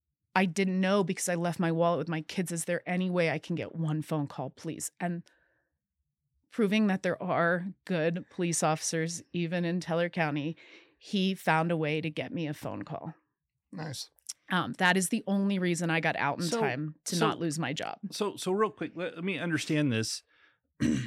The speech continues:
Speaker 3: What, what it, ha-, well, first of all, how old are your kids?
Speaker 1: My, so my oldest at the time, um,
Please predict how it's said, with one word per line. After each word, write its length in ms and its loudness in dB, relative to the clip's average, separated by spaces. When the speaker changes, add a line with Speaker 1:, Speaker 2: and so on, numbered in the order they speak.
Speaker 3:
What, 180 -4
what 160 4
it, 80 -2
ha-, 200 -6
well, 160 0
first 180 0
of 60 2
all, 20 0
how 140 4
old 120 4
are 60 2
your 140 -2
kids? 380 -4
Speaker 1:
My, 320 4
so 200 6
my 180 8
oldest 540 6
at 240 4
the 100 0
time, 840 0
um, 500 2